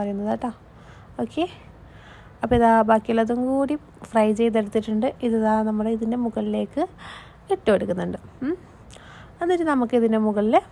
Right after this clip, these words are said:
ഞാൻ നേരത്തെ പറഞ്ഞ പോലെ പഞ്ചസാര ആഡ് ചെയ്ത് കൊടുത്തിട്ട് ഈ ലാസ്റ്റ് ഉണ്ടായ നെയ്യില്ലേ, അതും കൂടി ഒന്ന് ഒഴിച്ചു കൊടുത്ത്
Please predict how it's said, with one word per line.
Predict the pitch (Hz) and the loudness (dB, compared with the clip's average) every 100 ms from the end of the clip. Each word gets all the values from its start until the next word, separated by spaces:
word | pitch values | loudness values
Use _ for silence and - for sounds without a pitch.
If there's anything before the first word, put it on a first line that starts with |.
| - - - - - - - - - | -20 -20 -20 -20 -20 -20 -20 -20 -8
ഞാൻ | 233 | -2
നേരത്തെ | 214 208 202 | 0 0 0
പറഞ്ഞ | 214 208 208 | 0 2 0
പോലെ | 214 240 302 | 0 -2 -2
പഞ്ചസാര | 247 214 208 220 214 214 208 | -2 -2 -2 -4 -2 -2 -4
ആഡ് | 202 | -4
ചെയ്ത് | 208 208 | -4 -4
കൊടുത്തിട്ട് | 202 220 208 302 - 285 | -4 -4 -4 -6 -6 -4
ഈ | 302 311 392 226 | -2 -2 -4 0
ലാസ്റ്റ് | 220 214 220 226 240 - 220 | 4 4 4 2 0 -4 -6
ഉണ്ടായ | 214 214 262 | -2 0 0
നെയ്യില്ലേ, | 302 254 208 196 - - - - - - | -2 -2 -4 -6 -10 -18 -18 -18 -14 -8
അതും | 240 214 | -2 -2
കൂടി | 202 190 | -2 -2
ഒന്ന് | 196 202 | -4 -2
ഒഴിച്ചു | 196 190 - 226 | -2 -4 -2 -2
കൊടുത്ത് | 202 240 | 0 -4